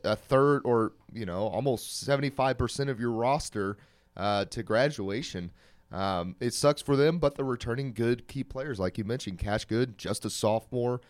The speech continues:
Uh, he was really, I would say, their sixth play, uh, sixth man of the year, um, for them, hit their sixth player. Uh, and then Zaire Jolivet's returning. Uh, the big man, Ori Williams, he's returning as well. Uh, so they, they definitely do have potential for next year.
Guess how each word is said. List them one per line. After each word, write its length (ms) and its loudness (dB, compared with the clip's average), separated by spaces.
Uh, 260 0
he 160 -4
was 200 -6
really, 340 2
I 80 0
would 160 -2
say, 200 -4
their 140 -4
sixth 360 -10
play, 320 -4
uh, 100 -4
sixth 340 -6
man 200 0
of 60 -4
the 100 -6
year, 440 -2
um, 520 -2
for 200 0
them, 400 -2
hit 180 -8
their 240 -4
sixth 340 -8
player. 460 0
Uh, 340 0
and 160 -4
then 280 -2
Zaire 320 2
Jolivet's 520 2
returning. 520 -4
Uh, 140 -2
the 120 -6
big 260 0
man, 300 0
Ori 320 2
Williams, 480 2
he's 240 -4
returning 420 0
as 180 -2
well. 360 0
Uh, 240 -2
so 180 -4
they, 200 2
they 280 -2
definitely 420 0
do 240 0
have 240 0
potential 420 -8
for 160 -4
next 340 -4
year. 260 -2